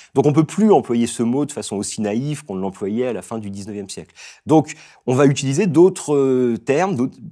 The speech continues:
qui vont être utilisés de façon plus ou moins synonyme pour relancer la machine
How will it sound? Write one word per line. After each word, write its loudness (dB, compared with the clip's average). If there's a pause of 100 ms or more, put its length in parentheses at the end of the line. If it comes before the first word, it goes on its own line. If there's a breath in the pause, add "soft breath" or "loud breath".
qui -12
vont -2
être -10
utilisés -4
de -10
façon -8
plus -6
ou 0
moins 0
synonyme -2
pour -4
relancer 2
la -2
machine -4